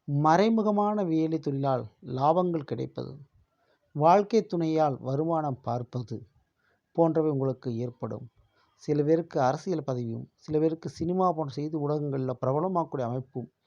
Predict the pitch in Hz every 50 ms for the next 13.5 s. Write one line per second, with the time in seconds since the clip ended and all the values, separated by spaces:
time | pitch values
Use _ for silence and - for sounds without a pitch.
0 | _ _ _ _ _ _ _ - 151 151 160 190 208 208 175 - 160 160 156 165
1 | 160 160 147 147 143 139 131 135 131 - 156 127 113 120 127 127 - - 127 110
2 | 120 - - - _ _ _ _ _ _ _ _ _ _ _ _ _ _ _ -
3 | 185 180 170 175 170 180 202 185 196 214 262 277 233 - _ _ - 175 170 175
4 | 185 180 180 170 151 147 135 131 127 127 135 135 135 131 135 135 131 127 123 131
5 | 131 135 139 165 185 - _ _ _ _ _ _ _ _ _ _ - 170 180 196
6 | 185 156 135 - - - _ _ _ _ _ - 143 147 170 185 - - - 160
7 | 147 143 - - 139 147 160 175 170 165 160 170 - - - 151 156 165 160 160
8 | 160 165 160 151 143 123 - 135 - _ _ _ - - _ _ _ _ - 135
9 | 165 185 185 180 170 160 143 - 139 - - 143 151 139 147 151 135 - 151 156
10 | 147 135 127 131 151 170 170 160 156 147 139 135 127 127 127 127 123 127 127 113
11 | 113 110 107 _ - - - - _ _ _ _ _ _ _ _ - 143 156 175
12 | 165 143 131 - - 135 - _ - 127 139 175 208 202 196 196 180 175 160 147
13 | 139 139 131 143 165 165 165 - - 160